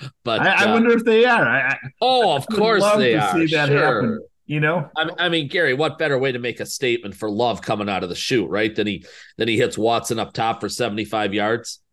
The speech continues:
Speaker 2: Yeah, I mean, it, it, you know, it would be redemption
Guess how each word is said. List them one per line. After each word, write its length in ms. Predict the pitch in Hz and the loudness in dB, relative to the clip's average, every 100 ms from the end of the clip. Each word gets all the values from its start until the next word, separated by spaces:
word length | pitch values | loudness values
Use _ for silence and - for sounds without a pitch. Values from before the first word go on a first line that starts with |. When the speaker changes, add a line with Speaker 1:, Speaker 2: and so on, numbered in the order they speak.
| _ _ _ _ | _ _ _ _
Speaker 2:
Yeah, 260 | 120 220 | -4 0
I 140 | 226 127 | 0 0
mean, 160 | 143 | 0
it, 60 | 139 | -2
it, 440 | 127 123 131 120 | -4 -6 -8 -4
you 100 | 131 | 0
know, 220 | 135 120 113 | 2 0 -2
it 140 | 120 | -2
would 220 | 120 117 | -2 -2
be 220 | 104 117 117 | 0 0 0
redemption 840 | 110 113 117 120 131 - 139 139 | -2 -2 0 0 -2 -2 -2 -2